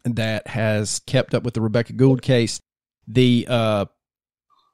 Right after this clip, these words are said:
piece of doo-doo that they arrested out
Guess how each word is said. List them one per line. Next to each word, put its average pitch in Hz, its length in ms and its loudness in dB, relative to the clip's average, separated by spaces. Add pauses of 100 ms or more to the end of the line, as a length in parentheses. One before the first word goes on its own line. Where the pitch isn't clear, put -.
(240)
piece 170 300 2
of 127 500 4
doo-doo 131 560 8
that 110 200 -4
they 117 280 0
arrested 113 680 0 (120)
out 110 300 -2